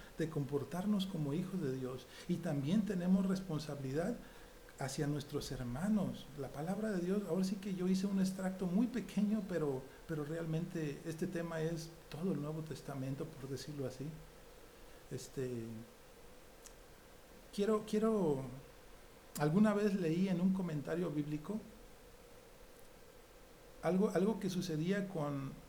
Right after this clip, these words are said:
el anciano Juan, con el apóstol Juan, cuando ya era muy anciano, dice que de repente visitaba las iglesias y el apóstol Juan, dice, dice, dicen los narradores, que siempre llegaba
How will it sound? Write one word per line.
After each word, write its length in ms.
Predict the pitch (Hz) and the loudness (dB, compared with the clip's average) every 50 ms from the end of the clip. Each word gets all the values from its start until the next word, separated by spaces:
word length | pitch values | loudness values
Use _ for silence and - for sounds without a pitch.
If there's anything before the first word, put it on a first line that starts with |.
| - - | -8 -2
el 140 | - 160 147 | 0 2 2
anciano 480 | 139 139 135 - - 175 170 170 165 151 - | 2 0 0 -2 -2 -2 -2 -2 -2 -4 -4
Juan, 220 | - 147 139 131 123 | -4 -2 -2 -2 -2
con 180 | - 147 139 | -2 -2 -2
el 140 | 135 131 131 | 0 0 0
apóstol 500 | 131 120 - - 175 - - 180 165 151 - | -2 -2 -4 -6 -6 -6 -6 -6 -6 -4 -4
Juan, 200 | 165 160 160 156 | -4 -4 -2 -2
cuando 260 | 160 156 151 139 135 | -2 0 0 0 0
ya 140 | 156 185 214 | 0 0 0
era 100 | 220 214 | 2 4
muy 240 | 190 185 175 170 | 4 4 4 4
anciano, 540 | 151 143 139 - - 139 131 131 131 160 208 208 - - - - - - - - - | 2 0 -2 -4 -4 -4 -2 -2 -2 -2 -4 -4 -8 -12 -16 -18 -18 -18 -14 -8 -6
dice 280 | 139 143 135 - 170 | -4 -4 -4 -6 -6
que 280 | - - 131 127 120 120 120 - - - - - - | -4 -4 -4 -4 -4 -6 -10 -14 -18 -18 -18 -10 -4
de 160 | 170 139 147 | -2 0 0
repente 460 | 143 135 135 - 165 175 190 190 196 | 0 0 0 0 2 2 2 2 2
visitaba 640 | 160 151 151 160 151 147 - 180 180 196 208 180 165 | 0 0 0 0 -2 -4 -2 -2 0 0 2 2 2
las 200 | 160 147 - - | 2 0 -2 -4
iglesias 460 | 139 131 135 135 127 - - 156 175 175 - - - - - - - - - - - - - - - - - - - - - - - - - - - - - - - | -4 -4 -2 -2 -2 -2 -4 -6 -6 -6 -8 -12 -16 -18 -20 -20 -20 -20 -20 -20 -20 -20 -20 -20 -20 -20 -20 -20 -20 -20 -20 -20 -20 -20 -20 -20 -20 -20 -18 -8 -2
y 80 | 170 170 | 0 2
el 100 | 165 165 | 4 4
apóstol 460 | 156 160 185 190 190 190 214 196 190 | 2 2 2 2 2 2 2 0 2
Juan, 280 | 185 160 151 160 190 190 | 2 2 4 4 6 6
dice, 340 | 175 165 - - 170 151 151 | 4 4 2 0 -2 -2 -2
dice, 380 | 139 147 143 - 165 147 143 | -2 -2 0 0 0 0 0
dicen 280 | 143 139 139 - 165 147 | 0 -2 -4 -2 -2 0
los 140 | 139 135 127 | 0 0 0
narradores, 680 | 135 131 127 131 131 131 135 139 170 202 202 - - - - - - - - - - - - - - - - | 0 0 0 0 0 0 0 0 0 0 -2 -4 -10 -14 -18 -20 -20 -20 -20 -20 -20 -20 -20 -20 -20 -16 -4
que 120 | - 180 143 | 0 0 2
siempre 400 | 131 185 214 220 190 208 208 180 | 4 4 4 4 4 2 2 0
llegaba 540 | 165 151 147 156 170 180 190 190 185 185 | 2 2 2 2 2 2 2 2 0 0